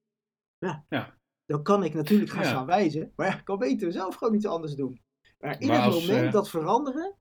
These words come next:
Speaker 1: dat werkt ook makkelijker als je bij jezelf niet de schuld legt en denkt, "Oh, ik doe het helemaal fout." Nee.
Speaker 2: Ja.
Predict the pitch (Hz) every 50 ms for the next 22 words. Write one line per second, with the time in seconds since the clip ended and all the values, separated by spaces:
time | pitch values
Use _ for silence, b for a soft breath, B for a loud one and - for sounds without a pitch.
0 | _ _ - 180 180 - 165 202 226 226 214 160 143 139 156 196 208 208 214 208
1 | 208 156 151 160 - 175 156 147 156 151 143 135 135 160 180 208 226 220 214 -
2 | - _ b b b b b b b - 147 156 175 - - - - _ _ _
3 | _ _ - 156 147 - - 202 202 208 208 202 - 160 156 160 156 - 156 143
4 | 147 151 151 151 170 202 214 - - - - - - 180 180 175 147 160 151 147
5 | 147 - - - - - - _ _ _ - - - - - - 165 180 196 196
6 | 196 190 156 131 - 117